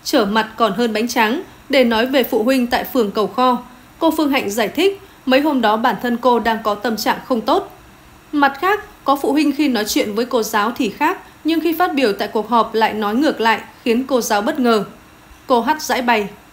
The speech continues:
"Tôi quá giận nên mới nói như vậy." Nữ giáo viên cũng thừa nhận mình sai khi đã vận động phụ huynh hỗ trợ tiền mua máy tính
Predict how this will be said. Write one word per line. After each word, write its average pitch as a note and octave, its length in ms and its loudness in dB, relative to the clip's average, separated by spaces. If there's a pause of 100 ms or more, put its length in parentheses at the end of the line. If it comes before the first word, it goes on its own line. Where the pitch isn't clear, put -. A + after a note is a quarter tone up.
"Tôi C4 180 2
quá A3+ 180 0
giận A#3+ 200 0 (180)
nên A#3 200 0
mới A3+ 100 0
nói A3 200 -2
như B3+ 120 0
vậy." A#3+ 240 0 (600)
Nữ C#4+ 180 2
giáo D4 200 2
viên C#4 240 0
cũng C#4 200 2
thừa D#4 120 2
nhận G#3+ 300 0
mình G#3+ 140 0
sai C4+ 360 0 (240)
khi E4 100 0
đã B3+ 140 0
vận A#3+ 240 -2
động G#3+ 200 -4
phụ G#3+ 120 0
huynh B3 200 0
hỗ A#3+ 140 -2
trợ - 300 -2
tiền G#3 260 0
mua A3+ 120 0
máy G#3+ 140 -2
tính A#3 340 0